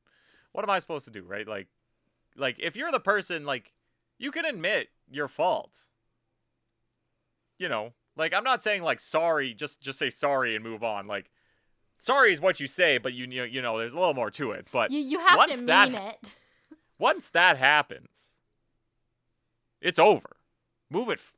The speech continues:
Speaker 1: move on. 'Cause if you're holding on to that, y-, it's, it's your own fault. You're gonna end it.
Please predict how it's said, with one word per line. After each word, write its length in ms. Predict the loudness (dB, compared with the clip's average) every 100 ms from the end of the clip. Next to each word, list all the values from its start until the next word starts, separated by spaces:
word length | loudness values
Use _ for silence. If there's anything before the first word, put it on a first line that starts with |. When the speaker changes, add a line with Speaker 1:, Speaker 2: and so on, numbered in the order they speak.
| -4
Speaker 1:
move 260 | -2 2
on. 240 | 2 2 -2 _ _ _ _ _ _ _ _ -18
'Cause 120 | -6
if 40 |
you're 140 | 4 6
holding 300 | 6 4 2
on 240 | 2 2
to 80 | -2
that, 320 | -6 -8 -14 _ _ _ _ _ _ _ _ _ _ _ _ _ -10
y-, 80 | -6
it's, 300 | -4 -4 -4
it's 180 | -6 -2
your 160 | 0 2
own 120 | 0
fault. 280 | 2 2 2
You're 140 | -2
gonna 140 | -2 0
end 240 | 0 2
it. 220 | -4 -4